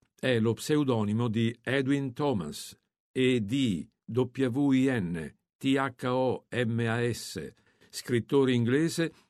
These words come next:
che ha vissuto in Germania, Belgio e Stati Uniti prima di trasferirsi definitivamente in Inghilterra per studiare storia presso il Lincoln College di Oxford e dedicarsi alla letteratura.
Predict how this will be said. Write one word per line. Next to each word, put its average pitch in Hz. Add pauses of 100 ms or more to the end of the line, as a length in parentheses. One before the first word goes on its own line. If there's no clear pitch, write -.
che 131
ha -
vissuto 131
in 120
Germania, 107
Belgio 80
e 82
Stati 117
Uniti 110 (320)
prima 151
di 131
trasferirsi 113
definitivamente 110
in 120
Inghilterra 110 (180)
per 82
studiare 87
storia 110 (380)
presso 107
il 107
Lincoln 123
College 113
di 110
Oxford 80 (280)
e 95
dedicarsi 120
alla 110
letteratura. 107